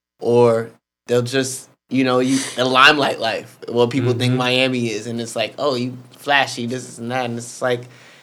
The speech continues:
Speaker 1: "Bro, I'm getting
Speaker 2: Nah.
Speaker 1: out the mud, bro. Like, I don't know what the
Speaker 2: <laughs>
Speaker 1: fuck you thought. Like, oh, y'all
Speaker 2: Yeah.
Speaker 1: got this and that out there, and this and that, and oh, that's why." But it is, if you know anything about the business, bro, it's not what you know, it's who you know.
Speaker 2: Facts.
Speaker 1: And fucking, if you know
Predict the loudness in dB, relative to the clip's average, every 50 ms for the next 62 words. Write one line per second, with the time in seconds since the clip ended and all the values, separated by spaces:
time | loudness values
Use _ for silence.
0 | _ _ _ _ _ _ _ _ 0 2 4 4 4 6 6 8 8 8 10 8
1 | 8 8 6 2 2 4 6 8 8 8 8 6 4 4 4 4 4 6 6 8
2 | 8 10 10 10 10 10 10 8 8 8 6 6 2 4 6 8 8 8 6 2
3 | 2 4 6 8 8 8 8 6 2 0 2 2 4 4 4 2 0 -2 -4 0
4 | 4 6 8 8 8 8 8 6 2 0 -4 -10 -6 -2 0 0 0 -2 -2 0
5 | 2 2 2 4 2 0 -2 -2 -4 -4 -4 -4 -4 -6 -6 -6 -6 -6 -6 -6
6 | -4 -2 -2 -2 -2 -2 -4 -4 -2 0 0 0 -2 -2 -6 -4 -4 -4 -4 -2
7 | -2 -2 -2 0 2 2 2 2 2 -2 -6 -10 -14 -20 _ _ -12 -10 -8 -6
8 | -4 -2 0 2 2 2 2 0 -2 -2 -4 -4 -4 -2 -2 -2 -4 -6 -8 -8
9 | -6 -6 -6 -8 -10 -12 -8 -6 -4 -4 -4 -4 -4 -4 -4 -2 -4 -6 -6 -8
10 | -8 -6 -4 -4 -4 -6 -8 -6 -6 -4 -4 -4 -6 -6 -8 -10 -12 -14 -18 _
11 | _ _ -12 -8 -6 -6 -6 -6 -8 -12 -16 -14 -14 -14 -14 -14 -16 -18 -20 -12
12 | -6 -6 -6 -4 -4 -6 -6 -6 -8 -10 -12 -10 -6 -4 -4 -4 -6